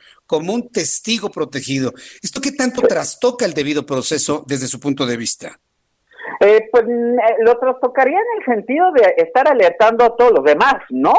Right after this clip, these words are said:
Speaker 2: Así, de, de, de, desde ese punto de vista tan lógico como el sentido común. No afecta como tal, no, no es lo mismo, por ejemplo, que el presidente de pronto se pudi-,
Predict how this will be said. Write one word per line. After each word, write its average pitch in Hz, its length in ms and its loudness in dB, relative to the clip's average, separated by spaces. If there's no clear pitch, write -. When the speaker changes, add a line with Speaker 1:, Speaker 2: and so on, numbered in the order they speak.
Speaker 2:
Así, 196 400 2
de, 196 100 4
de, 175 160 2
de, 180 240 2
desde 202 220 2
ese 277 120 -4
punto 240 260 2
de 208 120 6
vista 202 380 0
tan 175 160 0
lógico 208 460 2
como 165 220 -2
el 151 80 -6
sentido 202 360 2
común. 226 360 0
No 262 340 4
afecta 302 480 2
como 196 300 0
tal, 202 320 4
no, 220 160 4
no 220 140 4
es 269 100 4
lo 262 120 4
mismo, 240 300 0
por 196 120 4
ejemplo, 190 340 -2
que - 80 -2
el 160 80 -2
presidente 175 420 0
de 185 120 2
pronto 180 280 -2
se 208 80 -4
pudi-, 151 480 -2